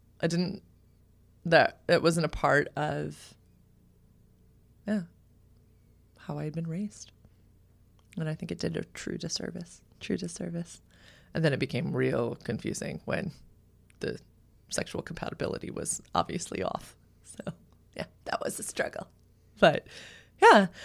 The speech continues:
I wanted you to talk about, and this is a great segue, 'cause you mentioned this last night when we were kind of prepping for this episode, and I was like, "I don't think I've ever heard that story," that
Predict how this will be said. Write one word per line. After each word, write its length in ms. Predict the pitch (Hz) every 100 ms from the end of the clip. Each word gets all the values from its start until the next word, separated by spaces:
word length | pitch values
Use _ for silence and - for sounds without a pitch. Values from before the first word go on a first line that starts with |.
| - -
I 360 | - 311 349 - - -
wanted 420 | - 262 427 466 330
you 60 |
to 100 | 247
talk 300 | 214 208 208
about, 680 | 185 170 156 151 151 - - - - - - - -
and 120 | 202 226
this 100 | 208
is 120 | 180
a 40 |
great 220 | 170 160 -
segue, 460 | 147 131 135 - - - - - - - - -
'cause 140 | 202
you 60 | 180
mentioned 300 | 190 190 202
this 140 | 170
last 220 | 139 143
night 140 | 147 139
when 100 | 139
we 60 | 135
were 80 |
kind 200 | 139 143
of 140 | 139 -
prepping 320 | 139 139 139
for 100 | -
this 160 | 131 135
episode, 340 | 165 - -
and 80 | -
I 40 |
was 160 | - -
like, 160 | - -
"I 60 |
don't 160 | 185 -
think 140 | -
I've 80 | -
ever 180 | - 151
heard 180 | 196 -
that 180 | -
story," 340 | - 127 123 127 - - - - -
that 840 | 180 165 185 170 165 - - -